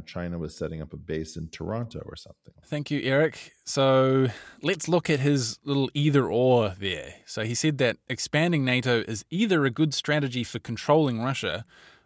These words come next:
Speaker 2: or it's a provocation. <laughs> Um, but, like, serious people aren't seeing it as either of those things, Eric. Like, nato isn't trying to encircle and control Russia.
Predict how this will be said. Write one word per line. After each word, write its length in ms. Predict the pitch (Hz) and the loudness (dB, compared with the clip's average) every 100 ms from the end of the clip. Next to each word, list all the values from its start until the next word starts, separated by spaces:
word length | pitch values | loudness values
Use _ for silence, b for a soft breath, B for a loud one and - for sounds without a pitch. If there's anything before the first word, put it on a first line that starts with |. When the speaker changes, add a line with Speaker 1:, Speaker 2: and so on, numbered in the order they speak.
| - | -2
Speaker 2:
or 260 | 208 196 123 | 4 6 4
it's 140 | - | 0
a 40 | |
provocation. 800 | 107 131 123 120 175 175 107 71 - | -2 -2 -2 -2 -2 -2 -2 -6 -12
<laughs> 60 | _ _ b b b b - - - | _ _ b b b b -8 -6 -2
Um, 220 | 143 139 | -2 0
but, 200 | 139 147 - _ - | 2 2 2 _ -4
like, 180 | 131 117 | -2 2
serious 320 | - 190 196 | 4 4 4
people 240 | 165 151 | 2 2
aren't 240 | 127 135 127 | 2 2 2
seeing 240 | 143 139 | 0 0
it 140 | 127 - | -2 -2
as 300 | 117 107 - | -4 -4 -6
either 300 | 135 151 131 | 0 2 4
of 140 | 113 | 2
those 340 | 110 110 101 - - | 0 -2 -2 -8 -6
things, 300 | 131 131 110 | -2 -2 -4
Eric. 260 | 95 85 - - | -8 -8 -8 -8
Like, 140 | 104 | -8
nato 520 | 107 123 135 135 135 123 | -4 -4 -2 0 0 0
isn't 420 | 135 120 127 - - _ _ | -2 0 0 -2 -14 _ _
trying 360 | - 123 127 | 0 2 2
to 140 | 117 117 | 0 -2
encircle 640 | 107 - 131 131 123 110 | -2 0 0 0 0 -2
and 120 | 110 | -4
control 460 | 104 107 - 117 107 | -6 -4 0 0 0
Russia. 460 | 117 117 104 90 | -2 -2 -4 -8